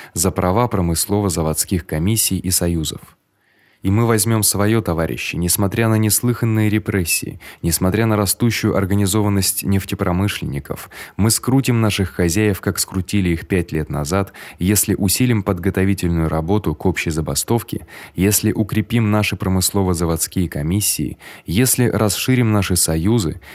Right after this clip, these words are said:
если сплотимся вокруг социал-демократии. Социал-демократия повела нас к победе в декабре одна тысяча девятьсот четвертого года, она же поведет нас к будущим победам через организованную общую забастовку.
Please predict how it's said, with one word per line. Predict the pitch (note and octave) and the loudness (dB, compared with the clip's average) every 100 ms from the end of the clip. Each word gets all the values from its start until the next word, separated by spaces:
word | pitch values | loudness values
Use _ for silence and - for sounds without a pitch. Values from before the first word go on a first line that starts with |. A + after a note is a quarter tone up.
| - | -4
если | F2 F#2+ - | 0 2 2
сплотимся | F2 - E2 - B2+ A#2+ A#2 - | -2 0 -2 2 2 2 0 0
вокруг | G2 F2+ F#2 - | -2 0 -2 0
социал-демократии. | F2+ - E2+ D#2+ D#2+ E2+ - D#2+ D2 - - _ _ _ _ _ - | -2 0 0 0 0 -2 0 -4 -4 -12 -14 _ _ _ _ _ -12
Социал-демократия | - F2+ E2 G2+ G2 F2+ F2 E2+ A2 G#2 - - | -4 -2 2 2 2 4 2 2 0 0 0 -6
повела | - E2 F#2+ A2+ | -2 0 2 4
нас | A2+ G2+ | 2 0
к | - | -2
победе | G2 F2+ A2+ G#2 | -2 0 0 0
в | F2 | 0
декабре | F2+ F2+ E2 A2 | -2 -2 0 0
одна | - F2+ E2+ | 0 0 0
тысяча | E2+ A#2 A2 G#2+ F#2 | 0 -2 -2 -4 -2
девятьсот | F2 F2+ - E2 | -2 0 -2 -4
четвертого | - - E2+ D2+ D2+ D#2 | -6 -4 -4 -4 -4 -2
года, | F2+ F#2+ C#2+ - - - | 0 0 -2 -8 -20 -18
она | - D#2+ A#2 | -4 0 2
же | B2 | 2
поведет | A2+ A#2 G#2+ G#2+ G#2 | 2 2 2 2 2
нас | G2+ - | 2 0
к | F#2+ F2 | -4 -4
будущим | A2+ G#2+ F#2 - E2 | 0 2 2 0 0
победам | D#2+ D#2+ A2 A2 F#2+ - - | 0 0 2 2 -2 -6 -8
через | - B2+ A2+ | 0 2 2
организованную | F#2 G2 G#2 G2 E2 G2 F#2+ F#2 F2+ E2+ | 0 0 2 2 4 2 2 2 2 2
общую | E2 D#2 - D#2+ | 0 -4 -4 -2
забастовку. | D#2+ D#2 - D#2+ - - | -2 -2 -2 -4 -6 -10